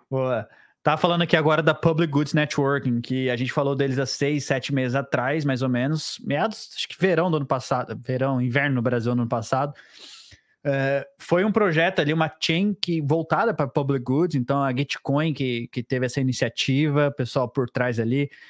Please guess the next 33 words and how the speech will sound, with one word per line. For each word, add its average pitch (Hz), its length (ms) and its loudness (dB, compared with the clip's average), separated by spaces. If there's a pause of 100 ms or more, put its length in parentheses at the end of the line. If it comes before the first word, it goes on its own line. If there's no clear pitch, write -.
(140)
não 185 220 4
era 196 180 4
da 151 160 2
Gitcoin, 151 680 0
exclusiva 156 400 2
da 147 120 0
Gitcoin, 147 540 -2 (220)
a 135 80 -4
intenção 147 320 0
era 160 100 0
criar 170 380 2
projetos 143 500 0
em 135 80 2
volta 131 300 0
de 123 80 -2
public 123 320 0
goods 139 400 0
e 131 80 2
até 135 200 2
mesmo 139 280 2
a - 20 0
última 143 220 2
rodada 127 360 2
aconteceu 127 380 0
por 127 220 0
lá, 131 200 2
né, 147 120 2
Curi? 117 320 -2 (420)
Só 240 160 2
que - 80 -10
tinha 220 140 4
muito 202 200 4
atrito. 185 480 0